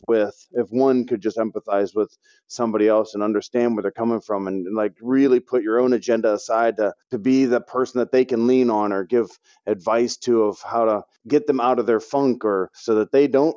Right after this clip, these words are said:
have to regret or whatnot, like, it folds back to those other things. But it really is, if, if you can replace your own agenda with somebody else's, um, it always comes back tenfold.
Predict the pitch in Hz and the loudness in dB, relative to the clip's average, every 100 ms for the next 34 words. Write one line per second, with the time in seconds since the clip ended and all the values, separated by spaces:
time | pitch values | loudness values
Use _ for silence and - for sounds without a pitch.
0 | 98 110 107 110 101 92 101 98 104 113 | -4 -4 -4 -2 -2 -2 -2 0 0 0
1 | 107 107 107 113 98 _ 98 - 101 85 | -2 -2 0 -2 -2 _ -16 -6 -6 -2
2 | 101 107 110 110 110 95 120 113 87 117 | -4 0 0 2 0 -2 -2 -2 0 0
3 | 127 127 120 117 117 98 95 95 - 107 | 2 2 4 4 4 2 -4 -8 -6 -4
4 | 104 113 104 98 - - 165 165 165 127 | -4 -4 -4 -4 -6 0 4 2 0 -2
5 | 139 135 113 117 113 113 110 101 117 107 | 0 0 0 0 0 0 -2 -4 -6 -2
6 | 98 101 104 - 101 95 - _ - 104 | 0 0 0 -2 -2 -2 -6 _ -6 -4
7 | 101 95 120 123 110 - 135 131 120 143 | -2 -2 -2 -2 -4 0 2 4 2 0
8 | - 113 95 - 104 92 92 - _ _ | -4 -4 -4 -4 -2 -2 -6 -14 _ _
9 | - 123 107 - 95 80 | -4 -2 -2 -2 -2 -4